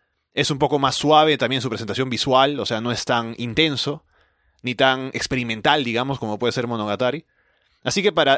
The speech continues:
alguien que quiera tener co-, una referencia, si es que ha visto este otro anime de la conejita, ¿no? Que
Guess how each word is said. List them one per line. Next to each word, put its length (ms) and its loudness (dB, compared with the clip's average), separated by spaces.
alguien 420 2
que 120 -2
quiera 180 0
tener 200 0
co-, 140 -4
una 180 2
referencia, 600 0
si 80 -4
es 100 -2
que 80 0
ha 60 4
visto 240 0
este 160 0
otro 160 2
anime 220 0
de 120 0
la 80 0
conejita, 580 -2
¿no? 180 -6
Que 200 -8